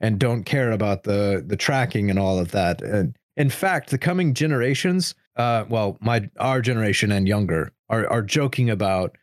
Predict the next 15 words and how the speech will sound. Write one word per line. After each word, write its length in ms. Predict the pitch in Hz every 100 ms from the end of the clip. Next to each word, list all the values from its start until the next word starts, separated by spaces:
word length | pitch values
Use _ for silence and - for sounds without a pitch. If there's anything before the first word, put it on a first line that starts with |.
| -
the 100 | 127
F 140 | 113
B 120 | 127 113
I 100 | 110
agent 400 | 107 98 104 -
that's 240 | 98 -
sitting 300 | - 104 101
on 100 | 98
the 120 | 95
other 160 | 95 92
side 380 | - 92 95 90
watching, 640 | 90 95 - 95 92 87 -
you 100 | 98
know, 200 | 92 92
your, 480 | 90 98 95 92